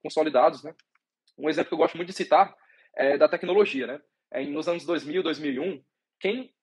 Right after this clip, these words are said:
tinha aquela tese de que a, a tecnologia é o futuro, a internet é o futuro,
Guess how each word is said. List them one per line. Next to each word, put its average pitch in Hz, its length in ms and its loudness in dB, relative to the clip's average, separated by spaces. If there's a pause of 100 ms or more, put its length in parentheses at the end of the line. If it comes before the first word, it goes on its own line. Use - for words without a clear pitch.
tinha 175 200 0
aquela 160 240 2
tese 139 340 -2
de - 80 -12
que - 80 -2
a, 135 120 8
a - 120 -2
tecnologia 156 540 0
é - 20 2
o 170 40 -4
futuro, 147 540 -6
a 127 80 -10
internet 151 340 -4
é 160 40 0
o - 60 -8
futuro, 156 360 -4